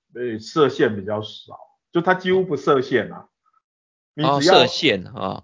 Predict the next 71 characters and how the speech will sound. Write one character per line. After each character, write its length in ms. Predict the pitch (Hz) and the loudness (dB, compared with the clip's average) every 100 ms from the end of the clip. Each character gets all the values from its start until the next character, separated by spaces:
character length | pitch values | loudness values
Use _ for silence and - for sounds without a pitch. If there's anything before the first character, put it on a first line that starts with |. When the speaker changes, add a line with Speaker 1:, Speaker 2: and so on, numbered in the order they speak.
| _ | _
Speaker 1:
不 80 | 147 | -8
设 480 | 147 202 202 180 165 | -4 2 4 6 2
限 420 | - - 190 151 | -2 0 2 2
制， 220 | - 170 | -4 0
Speaker 2:
嗯。 60 | 139 | 4
Speaker 1:
因 60 | |
为 100 | 220 | 4
你 140 | 185 135 | 2 0
去 180 | 208 190 | -4 2
赖 180 | 202 | 4
直 160 | 180 147 | 4 0
播 160 | 170 175 | 0 2
没 100 | 160 | 2
有 60 | |
你 140 | 165 160 | 0 0
想 180 | 117 | -2
象 160 | 113 151 | 0 -2
那 40 | 151 | -2
么 80 | 127 | -4
容 240 | 107 131 | -4 -4
易。 260 | 131 104 - _ _ _ | -6 -8 -14 _ _ _
赖 160 | 185 196 | 2 4
的 100 | 170 | 4
直 140 | 156 | 0
播 180 | 160 180 | 2 2
你 100 | 156 | 2
的 120 | 131 | 0
官 240 | 165 160 165 | 2 0 2
方 200 | 160 160 | 0 2
账 220 | 165 160 | 0 2
号， 220 | 160 135 | 2 2
比 100 | 120 | 0
如 60 | 123 | 2
说 120 | 147 | 2
要 120 | 151 | 2
被 120 | 151 | 2
认 480 | 147 147 151 143 131 | 0 0 0 -2 0
证， 360 | - 139 104 113 | 0 0 0 0
然 100 | 123 | 0
后 80 | 156 | 0
你 120 | 127 | -2
官 240 | 127 143 | 0 0
方 200 | 147 147 | 0 0
账 160 | 147 143 | -2 0
号 120 | 143 135 | 0 2
要 180 | 131 | 0
有 60 | 110 | 0
一 20 | |
定 220 | 107 143 120 | -4 -6 -4
的 100 | 107 | -4
人 260 | 104 98 | -4 -8
数， 440 | 113 - 151 110 - | -12 -4 -2 -2 -4
Speaker 2:
嗯。 40 | _ _ _ | _ _ _
Speaker 1:
然 120 | 127 160 | 2 4
后 100 | 190 | 4
你 100 | 135 | 2
要 120 | 165 | 0
开 220 | - 160 | 2 2
播 180 | 170 175 | 2 -2
前 180 | 147 117 | -2 2
还 100 | 127 | 2
要 80 | |
先 260 | 143 151 147 | 2 2 2
跟 120 | 147 | 2
他 140 | 147 143 | 2 0
申 300 | - 131 135 | 0 -2 -4
请。 180 | - | -10
Speaker 2:
嗯， 40 | 92 | -12
嗯。 100 | _ | _
要 100 | 135 | -4
提， 340 | 120 - 104 | -4 -4 -4